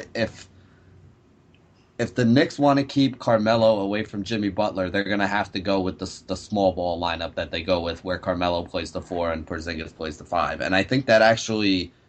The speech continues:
you know, would help them on the offensive end, but I agree, it's gonna hurt them if he's gotta match up against Powell. I mean, Powell is a savvy veteran, and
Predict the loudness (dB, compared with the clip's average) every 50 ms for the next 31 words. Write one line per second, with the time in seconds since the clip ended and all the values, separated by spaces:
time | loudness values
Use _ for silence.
0 | _ _ _ _ _ _ _ _ _ _ -16 _ -2 0 2 2 2 2 0 0
1 | -2 -4 -2 0 2 2 2 4 4 2 4 4 0 0 0 0 2 4 4 2
2 | 2 0 -2 -2 -4 -2 -2 0 0 0 0 0 2 2 2 2 2 0 -2 -2
3 | -2 -2 -4 -4 -4 -2 -2 -2 0 0 0 0 0 0 0 0 0 0 -2 -4
4 | -4 -8 -12 -6 -4 -4 -2 0 2 2 2 2 2 2 0 0 2 0 0 0
5 | -2 -4 -4 -4 -6 -4 -2 0 0 2 2 0 -2 -4 -6 -8 -6 -2 2 2
6 | 4 4 4 2 0 -4 -8 -6 -2 0 0 2 2 0 0 0 0 0 0 0
7 | 0 -2 -2 -2 -4 -8 -12 -20 _ _ _ 0 0 2 2 2 0 0 -2 -4